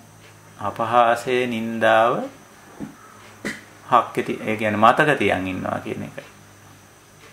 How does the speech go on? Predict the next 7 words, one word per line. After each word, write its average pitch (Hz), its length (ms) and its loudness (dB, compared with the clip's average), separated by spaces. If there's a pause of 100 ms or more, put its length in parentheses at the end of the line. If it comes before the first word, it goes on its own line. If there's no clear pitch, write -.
(1120)
කියලා. - 400 -10
ඉතින් 170 320 -4
මොකද 131 280 0
වෙන්නේ? 120 440 0 (500)
උපක්ලේශයක් 127 840 4
හටගත්ත 98 500 -4
හිතේ. 101 400 -4